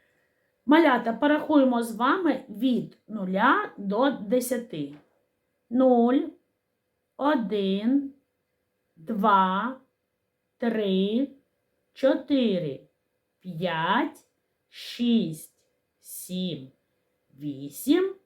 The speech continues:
дев'ять, десять. А тепер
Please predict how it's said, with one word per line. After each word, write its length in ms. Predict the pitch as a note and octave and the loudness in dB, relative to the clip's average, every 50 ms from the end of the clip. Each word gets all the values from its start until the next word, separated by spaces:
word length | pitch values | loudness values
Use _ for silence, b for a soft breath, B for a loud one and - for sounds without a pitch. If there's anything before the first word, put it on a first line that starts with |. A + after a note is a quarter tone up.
| _ _ _ _ _ _ _ _ _ _ | _ _ _ _ _ _ _ _ _ _
дев'ять, 760 | E3 E3+ F3+ F#3+ G#3 A3+ A#3 C4+ D4+ D#4 D#4+ - - - _ _ _ _ _ _ _ _ _ _ | -8 -6 -4 -2 -2 -2 0 0 0 0 -2 -4 -6 -10 _ _ _ _ _ _ _ _ _ _
десять. 800 | G3 G3+ A3 D4 C#4+ A#3+ F#3 - - D#3+ D3 D3 - - _ _ _ _ _ _ _ _ _ _ | -16 -2 2 4 4 4 2 0 -4 -8 -10 -12 -14 -18 _ _ _ _ _ _ _ _ _ _
А 120 | - F#3 - | -14 -12 -10
тепер 600 | - E3+ - - - D#3+ F#3+ A#3+ E4 G4 E4+ b | -8 -10 -10 -10 -8 -2 0 2 2 0 -2 b